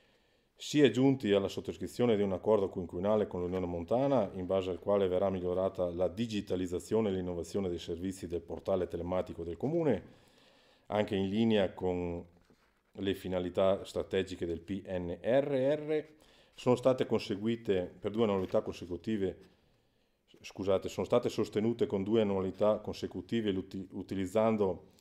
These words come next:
eh, utilizzando e richiedendo dei fondi ad hoc le piccole imprese. Inoltre, con il contributo di mille euro per ogni nascita, si è cercato di sostenere anche le famiglie,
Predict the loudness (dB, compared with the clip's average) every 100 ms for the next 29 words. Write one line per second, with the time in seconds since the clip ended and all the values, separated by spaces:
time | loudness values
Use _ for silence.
0 | _ _ _ _ _ _ _ -12 -4 -2
1 | -2 -4 -4 2 2 4 4 4 0 2
2 | 2 2 0 -2 -2 2 2 2 -2 -2
3 | 2 4 4 2 0 0 0 -4 -4 -6
4 | -4 -4 -4 0 0 2 0 -2 -6 _
5 | _ _ _ _ _ -8 2 4 4 2
6 | 0 -4 -4 -6 -6 -6 -4 -2 -2 -2
7 | 0 2 4 4 2 0 -2 -2 -2 -2
8 | -2 -4 -2 -2 -2 -6 -6 -6 -2 0
9 | 0 -2 -4 -8 -8 -2 0 0 0 -2
10 | -6 -4 -2 0 0 0 -4 -8